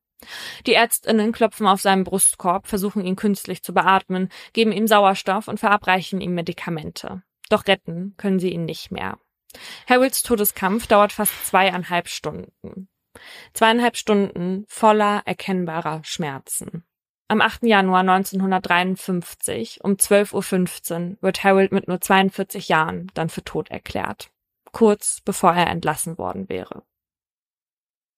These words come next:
Die Nachricht von Harolds Tod trifft Amy wie ein Schlag.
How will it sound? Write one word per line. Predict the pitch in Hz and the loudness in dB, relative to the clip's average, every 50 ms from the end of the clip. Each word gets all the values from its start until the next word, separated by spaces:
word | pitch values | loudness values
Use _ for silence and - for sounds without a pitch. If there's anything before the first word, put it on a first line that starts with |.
| _ _ _ _ _ _ _ _ _ _ _ | _ _ _ _ _ _ _ _ _ _ _
Die | - 254 | 0 2
Nachricht | 254 247 247 262 262 - - | 4 4 4 2 -2 -8 -8
von | 285 269 233 | -6 0 2
Harolds | 254 247 247 240 - - - | 4 4 4 4 2 -2 -4
Tod | - - 220 202 208 - | 0 0 0 0 0 -2
trifft | - - 226 - - - - | -2 -4 -4 -4 -2 -2 0
Amy | 185 180 185 180 175 165 | 0 2 2 0 0 0
wie | 180 - | -2 -2
ein | - 170 170 | -2 -6 -6
Schlag. | - - - 165 - - - - - - | -6 -8 -6 -6 -6 -6 -6 -10 -14 -20